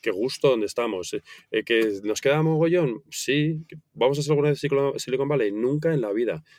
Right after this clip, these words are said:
¿pasa algo?". No, porque lo estamos haciendo bien, ¿no? Y porque, joder, mucha gente se quiere, muchos extranjeros se quieren venir a España a montar empresas. Nosotros siempre decimos que las compañías en las que invertimos, compañías de software, fases iniciales, tal, no sé qué, hay tres,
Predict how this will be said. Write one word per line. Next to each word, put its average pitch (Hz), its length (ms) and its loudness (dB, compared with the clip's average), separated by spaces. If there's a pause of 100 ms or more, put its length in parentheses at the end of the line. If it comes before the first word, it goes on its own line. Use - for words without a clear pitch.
(140)
¿pasa 127 280 0
algo?". 131 360 -2 (240)
No, 98 380 -4 (180)
porque - 200 -14
lo 85 40 -10
estamos 107 300 -6
haciendo 147 320 -2
bien, 107 400 -4
¿no? 147 220 -6
Y 113 80 -6
porque, 87 300 -8
joder, 139 200 -6
mucha 113 220 -6
gente 175 160 -4
se 151 100 -8
quiere, 95 180 -6 (300)
muchos 175 220 -2
extranjeros 113 480 -4
se 107 80 -10
quieren 110 200 -4
venir 104 280 -4
a - 20 -2
España 147 420 -4
a 101 80 -10
montar 95 240 -6
empresas. 82 480 -12 (300)
Nosotros 143 240 -2
siempre 147 220 2
decimos 151 480 -2 (320)
que 98 180 2
las 92 200 -4
compañías 101 280 -2
en 127 60 -4
las 127 80 -12
que 120 60 0
invertimos, 123 420 -2
compañías 95 320 -6
de 95 80 -8
software, 147 420 -4
fases 117 240 -8
iniciales, 113 420 -2
tal, 120 140 -2
no 117 80 -2
sé 123 120 -8
qué, 143 120 0
hay 120 140 4
tres, 147 520 0